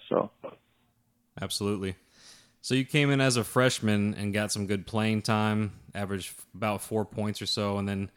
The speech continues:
Speaker 2: come sophomore season, your, your, your role got a lot bigger, uh, partially due to, you know,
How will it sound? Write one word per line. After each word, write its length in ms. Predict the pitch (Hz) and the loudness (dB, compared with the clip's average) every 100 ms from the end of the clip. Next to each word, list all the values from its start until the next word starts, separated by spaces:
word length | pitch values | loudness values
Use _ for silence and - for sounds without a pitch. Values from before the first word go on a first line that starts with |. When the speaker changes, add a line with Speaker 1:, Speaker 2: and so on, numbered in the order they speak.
| _ _ _ | _ _ _
Speaker 2:
come 200 | - 107 | -2 0
sophomore 560 | 98 113 110 - 107 101 | 0 0 0 -2 -2 -2
season, 440 | - 110 104 101 | -2 -2 -2 -2
your, 120 | 98 | -4
your, 420 | 95 95 95 92 71 | -4 -4 -6 -6 -10
your 160 | 95 | -10
role 280 | 92 104 104 | -4 -2 -2
got 160 | 98 98 | -2 -2
a 80 | |
lot 440 | 95 98 101 - - _ _ 101 90 | -2 0 -2 -4 -14 _ _ -14 -4
bigger, 440 | 104 104 107 104 _ _ _ - | -2 0 0 -2 _ _ _ -12
uh, 280 | 95 90 85 82 _ _ _ - | -8 -6 -6 -10 _ _ _ -4
partially 400 | 104 98 101 98 | -4 -2 -4 -2
due 220 | 101 98 | -2 -4
to, 240 | 98 90 80 - | -4 -6 -8 -12
you 120 | - | -8
know, 160 | 98 87 | -6 -8